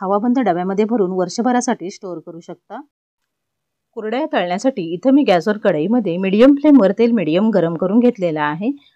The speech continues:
आणि गॅसची फ्लेम low to medium केलेली आहे. बघा, कुरडई तेलात टाकल्यानंतर अगदी काही सेकंदात मस्त चौपट अशी फुलून आलेली आहे. कुरडई तळताना आपण गॅसची फ्लेम low to medium-च करायची आहे आणि तेलही मीडियम गरम हवं.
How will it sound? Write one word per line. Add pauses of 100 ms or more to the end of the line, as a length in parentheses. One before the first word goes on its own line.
(100)
आणि
गॅसची
फ्लेम
low
to
medium
केलेली
आहे. (360)
बघा,
कुरडई
तेलात
टाकल्यानंतर
अगदी
काही
सेकंदात
मस्त (520)
चौपट
अशी
फुलून
आलेली
आहे. (720)
कुरडई
तळताना
आपण
गॅसची
फ्लेम
low
to
medium-च
करायची
आहे (460)
आणि (520)
तेलही
मीडियम
गरम
हवं.